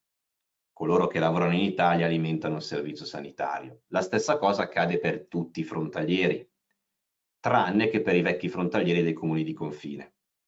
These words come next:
i quali sono gli unici soggetti che pagano le imposte solo in Svizzera e continueranno a pagare le imposte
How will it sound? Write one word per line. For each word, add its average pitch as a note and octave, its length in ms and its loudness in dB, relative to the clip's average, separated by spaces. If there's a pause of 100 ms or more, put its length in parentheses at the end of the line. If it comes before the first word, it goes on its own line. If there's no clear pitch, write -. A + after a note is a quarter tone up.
(480)
i E2+ 100 -8
quali G2 320 4
sono F2 260 -2
gli F2 80 0
unici F#2 280 -2
soggetti F2 560 -2
che E2+ 180 -4
pagano D#2+ 360 0
le D#2+ 60 -2
imposte D#2 760 -8
solo D2+ 380 -8
in D#2 80 -8
Svizzera D#2+ 440 -4
e D#2+ 80 0
continueranno D2+ 960 -6
a F2 120 0
pagare D#2+ 360 0
le D#2 80 0
imposte D#2+ 720 -2